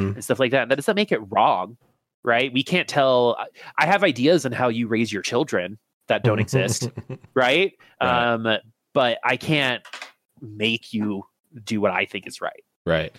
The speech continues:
Speaker 1: And no matter how passionate I am about it, because
Speaker 2: Mm-hmm.
Speaker 1: you could be, you, you, I don't,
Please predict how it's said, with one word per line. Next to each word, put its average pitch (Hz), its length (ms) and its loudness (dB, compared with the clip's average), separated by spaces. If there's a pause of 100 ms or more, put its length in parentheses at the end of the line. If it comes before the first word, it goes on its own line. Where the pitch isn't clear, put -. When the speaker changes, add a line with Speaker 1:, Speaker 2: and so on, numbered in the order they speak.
(480)
Speaker 1:
And 117 160 0
no 123 80 2
matter 120 140 0
how 127 140 2
passionate 117 560 0
I 104 140 -2
am 95 220 -2
about - 300 -6
it, - 140 -10
because 117 140 2
Speaker 2:
Mm-hmm. 110 140 2
Speaker 1:
you 151 80 0
could 269 180 -2
be, 269 300 0
you, 226 120 -6 (540)
you, 156 200 -2 (480)
I 151 160 2
don't, 175 160 -4